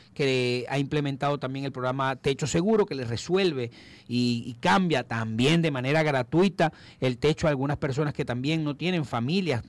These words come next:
Mira, es increíble cuando tú llegas a algún, alguna familia a entregar el techo, la gente cómo agradece que ya no se va a llover, que ya no va a tener que estar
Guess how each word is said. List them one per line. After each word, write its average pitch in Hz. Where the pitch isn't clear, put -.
Mira, 160
es 131
increíble 175
cuando 156
tú 156
llegas 160
a 131
algún, 135
alguna 139
familia 160
a 147
entregar 135
el 127
techo, 160
la 147
gente 143
cómo 165
agradece 139
que 123
ya 131
no 139
se 151
va 143
a 135
llover, 156
que 143
ya 135
no 139
va 143
a 135
tener 139
que 143
estar 135